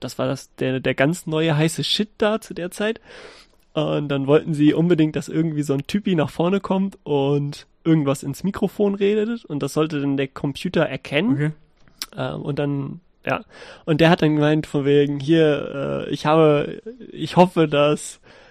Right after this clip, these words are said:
Speaker 1: die zum, zur, zum Jahr zweitausend alle Computer <laughs> überleben oder so. Das war also ein Riesending.
Speaker 2: Ja,
Speaker 1: Und
Speaker 2: ja.
Speaker 1: da, daran kann ich mich noch so gut erinnern, wie ich als kleiner Piffke da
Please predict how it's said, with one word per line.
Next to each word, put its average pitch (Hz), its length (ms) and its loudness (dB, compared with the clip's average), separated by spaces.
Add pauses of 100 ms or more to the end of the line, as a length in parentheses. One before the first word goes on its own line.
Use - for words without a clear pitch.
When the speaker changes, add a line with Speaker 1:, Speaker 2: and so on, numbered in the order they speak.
(220)
Speaker 1:
die 139 420 4
zum, 156 300 -4
zur, 139 540 -2
zum 139 340 -8
Jahr 143 220 2
zweitausend 151 640 0
alle 147 160 2
Computer 165 720 0 (340)
<laughs> - 300 -20
überleben 190 760 8
oder 196 220 2
so. 220 200 -4 (920)
Das 160 220 -2
war 160 80 2
also 156 240 4
ein 151 100 0
Riesending. 190 960 0
Speaker 2:
Ja, 127 220 -4
Speaker 1:
Und 160 80 2
Speaker 2:
ja. 131 60 -2
Speaker 1:
da, 151 380 2 (280)
daran 175 320 -2
kann 180 160 0
ich 151 80 0
mich 160 100 -2
noch 151 120 0
so 180 300 -4
gut 175 180 -2
erinnern, 151 420 -4
wie 147 60 -8
ich 151 140 -10
als 151 180 -6
kleiner 151 300 0
Piffke 160 420 -2
da 139 260 -2